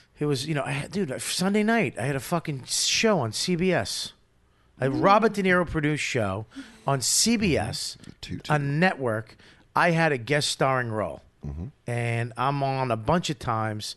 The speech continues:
Speaker 1: The producer, what's her name, fucking
Speaker 2: Mm.
Speaker 1: tweeted me last night, tweeted my name. Like, the producer of the sh-, that's huge, man.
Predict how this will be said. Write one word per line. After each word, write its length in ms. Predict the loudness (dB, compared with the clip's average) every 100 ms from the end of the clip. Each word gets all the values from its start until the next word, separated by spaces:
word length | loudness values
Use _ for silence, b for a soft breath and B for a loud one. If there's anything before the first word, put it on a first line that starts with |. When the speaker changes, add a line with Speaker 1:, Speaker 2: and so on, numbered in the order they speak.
| B B B -6
Speaker 1:
The 100 | -2
producer, 720 | 0 2 2 2 0 0 -2
what's 280 | -4 -4 -2
her 60 | -2
name, 400 | -2 -4 -6 -12 -18
fucking 680 | -16 -6 -4 -2 -2 -2 -6 B B
Speaker 2:
Mm. 180 | -16 -8
Speaker 1:
tweeted 540 | -6 0 2 2 0 -6
me 160 | -12
last 340 | -12 -12 -10 -10
night, 160 | -10 -8
tweeted 360 | -4 -2 0
my 140 | -2 -2
name. 600 | -2 -2 -2 -2 -6 -12 B B B -4
Like, 200 | -2 0
the 100 | -2
producer 520 | 0 0 0 0 -2 -2
of 100 | -4
the 80 |
sh-, 80 | -6
that's 240 | -6 -6 -6 -8
huge, 480 | 0 4 4 0 -6
man. 360 | -14 -16 -16